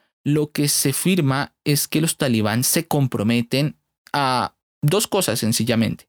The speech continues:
En primer lugar, a no atacar más las tropas norteamericanas. Y en segundo lugar, a no albergar,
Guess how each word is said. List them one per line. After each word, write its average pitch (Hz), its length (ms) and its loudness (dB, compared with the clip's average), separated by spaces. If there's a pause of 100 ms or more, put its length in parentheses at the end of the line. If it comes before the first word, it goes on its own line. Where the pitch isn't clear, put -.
En 143 80 -2
primer 143 240 2
lugar, 160 380 -2 (240)
a 127 100 0
no 127 140 2
atacar 123 360 -2
más 123 200 2
las 120 140 -2
tropas 120 260 -2
norteamericanas. 107 880 -2 (680)
Y 147 100 2
en 143 100 2
segundo 143 440 0
lugar, 170 480 -2 (600)
a 131 480 0 (600)
no 156 220 4
albergar, 185 720 0